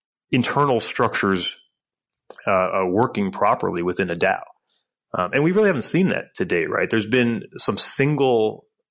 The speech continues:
s-, some single entity daos, I suppose, that have, that have been really easy to run. Like, I guess Constitution dao, since it's fresh in our minds, would be the interesting one, right? Constitution dao had a single goal. It's, "Let's raise a lot of money and let's go buy a copy of the Constitution."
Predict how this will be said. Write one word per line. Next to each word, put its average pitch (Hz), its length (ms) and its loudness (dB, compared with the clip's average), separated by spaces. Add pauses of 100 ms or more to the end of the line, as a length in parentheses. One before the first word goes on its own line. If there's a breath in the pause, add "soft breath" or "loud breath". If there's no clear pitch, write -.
(480)
s-, - 240 -4
some 123 200 0
single 160 400 2
entity 113 340 2
daos, 90 360 2
I 90 60 0
suppose, 90 440 0
that 92 120 0
have, 92 320 -2
that 104 180 0
have 95 120 0
been 95 140 -2
really 98 260 2
easy 95 260 -2
to 90 80 2
run. 85 180 2
Like, 87 140 0
I 98 60 2
guess 95 160 0
Constitution 104 680 -2
dao, 87 260 2
since 90 180 -6
it's 85 100 -4
fresh 95 280 0
in 92 60 0
our 87 120 2
minds, 90 280 0
would 85 80 -6
be 95 100 -2
the 90 100 -4
interesting 90 380 -6
one, - 140 -6
right? - 160 -2
Constitution 123 520 0
dao 95 180 4
had 98 140 0
a 95 80 2
single 95 440 -2
goal. 90 380 -4
It's, - 180 -2
"Let's 113 200 -2
raise 113 140 2
a 107 40 2
lot 101 160 2
of 95 60 0
money 98 280 2
and 92 120 0
let's 98 160 0
go 98 200 2
buy 92 440 2
a 90 40 -2
copy 92 300 0
of 87 60 0
the 90 80 0
Constitution." - 600 -8